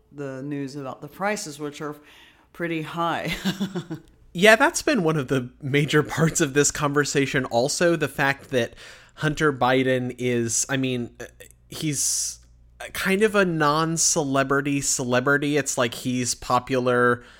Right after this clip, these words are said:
Speaker 2: because his dad has been in politics for so long, but also, like, he's kind of pseudo-famous for being famous and having controversy around him.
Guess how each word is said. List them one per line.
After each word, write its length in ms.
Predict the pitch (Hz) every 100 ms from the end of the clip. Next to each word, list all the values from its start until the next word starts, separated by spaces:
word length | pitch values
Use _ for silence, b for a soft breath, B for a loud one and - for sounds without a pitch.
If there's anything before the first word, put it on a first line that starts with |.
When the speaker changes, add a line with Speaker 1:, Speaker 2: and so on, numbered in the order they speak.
| B B B
Speaker 2:
because 540 | - 127 131 127 127 -
his 340 | 135 135 117
dad 380 | 110 120 123 120
has 180 | 120 107
been 360 | - 120 117
in 180 | 117 113
politics 560 | 101 131 135 147 135 -
for 160 | 135
so 260 | 131 139 127
long, 400 | 123 123 120 117
but 180 | 113 117
also, 280 | 117 117 135
like, 160 | 127
he's 340 | - 139 135 127
kind 280 | - 131 123
of 300 | 113 - -
pseudo-famous 800 | - - 127 120 120 117 117 -
for 160 | 120 110
being 280 | 117 113
famous 420 | 110 113 113 113 127
and 80 |
having 300 | 110 107 104
controversy 680 | 98 110 107 127 143 147 165
around 340 | 139 147 147
him. 260 | 160 160 180